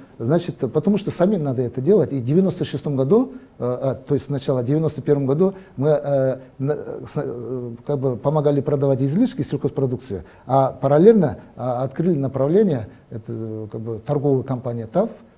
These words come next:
вот на-, назвали, а, помочь, э, жителям как бы, э, закупать,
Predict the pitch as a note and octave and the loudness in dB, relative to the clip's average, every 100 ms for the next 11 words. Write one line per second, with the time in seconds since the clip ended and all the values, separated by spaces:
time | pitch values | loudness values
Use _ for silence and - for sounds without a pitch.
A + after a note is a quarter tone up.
0 | - A#2+ - A#2+ A#2+ A#2+ A#2+ C3 B2+ A#2+ | -10 -8 -8 -8 -8 -8 -4 -2 -2 -6
1 | - - - A#2 A#2+ D3 D3+ G3 - D3 | -10 -20 -10 -6 -2 0 4 2 0 -10
2 | C3+ C3 B2 A#2 E3+ F3 C#3 A2+ A#2 B2 | -6 -4 -4 -4 -4 -2 -2 -2 -4 -4
3 | B2 G#2 - _ A#2+ A#2 A2+ G#2+ B2 A#2+ | -4 -6 -14 _ -8 -6 -6 -8 -12 -16
4 | - C3 A2+ C#3 C#3+ C3+ B2 | -14 -8 -4 -2 2 2 2